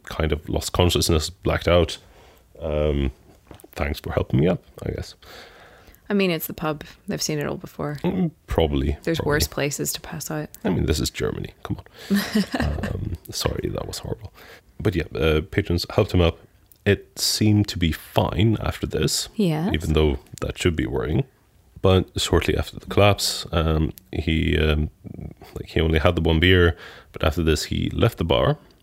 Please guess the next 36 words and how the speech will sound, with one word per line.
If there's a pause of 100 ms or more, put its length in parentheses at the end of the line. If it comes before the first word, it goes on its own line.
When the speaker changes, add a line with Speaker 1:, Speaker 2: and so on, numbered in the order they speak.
(240)
Speaker 1:
drove
away
in
his,
uh,
blue
Volkswagen
Golf. (520)
Speaker 2:
Gotta
love
a
Golf. (1080)
Speaker 1:
I
do
not
know
what
a
Golf
is.
Well,
I've
Speaker 2:
You
Speaker 1:
seen
Speaker 2:
do,
Speaker 1:
an
Speaker 2:
uh,
Speaker 1:
image
Speaker 2:
th-
Speaker 1:
of
it,
but
Speaker 2:
seriously,
they, (120)
like, (640)
I,